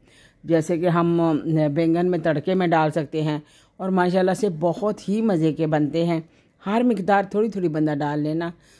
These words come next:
तो इसलिए। और ये देखिए कि मैं ना थोड़ी सी ना इसके मट्टी के अंदर भी शामिल कर रही हूँ। मेरी मट्टी भी, न, पहले पड़ी हुई थी, उसी में मैं अब लगा रही हूँ, तो मट्टी तो माशाल्लाह ख़राब नहीं होती है।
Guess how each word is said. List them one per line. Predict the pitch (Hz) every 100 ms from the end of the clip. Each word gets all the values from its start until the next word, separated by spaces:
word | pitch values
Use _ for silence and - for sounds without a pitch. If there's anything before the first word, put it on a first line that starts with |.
| _ -
तो | 185 175
इसलिए। | 202 - 156 143 143 - _ _ _
और | 170 185
ये | 196
देखिए | 190 190 214
कि | 220
मैं | 202 202
ना | 202 202
थोड़ी | 180 185 180
सी | 208
ना | 190 190
इसके | 170 - 202 151
मट्टी | 160 170 156 214
के | 233
अंदर | 190 185
भी | 180
शामिल | 180 165 170
कर | 175 170
रही | 175 180 185
हूँ। | 190 190 _ _ _ _ -
मेरी | 190 196 214
मट्टी | 190 - 220
भी, | 170 190 220 202
न, | 175 180 170 165 160 147
पहले | 185 170 214 208
पड़ी | 185 180
हुई | 202 170
थी, | 185 180 - - _ _ -
उसी | 208 240
में | 226 196
मैं | 190 190
अब | 175 170
लगा | 175 165 170
रही | 190 185
हूँ, | 196 185
तो | 190
मट्टी | 185 170 220
तो | 208
माशाल्लाह | 196 185 190 185 185 - - - -
ख़राब | 185 190 196
नहीं | 185 196 233 202
होती | 180 - 165
है। | 170 156